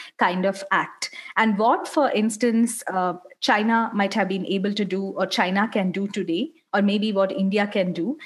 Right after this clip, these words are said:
that's not probably open for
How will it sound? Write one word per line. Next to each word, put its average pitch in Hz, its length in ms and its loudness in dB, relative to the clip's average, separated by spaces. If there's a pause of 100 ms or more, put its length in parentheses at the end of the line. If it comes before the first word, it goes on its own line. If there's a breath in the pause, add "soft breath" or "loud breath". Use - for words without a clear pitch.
(140 loud breath)
that's - 380 0
not 220 280 0
probably 190 680 -2
open 190 420 0
for 170 440 -2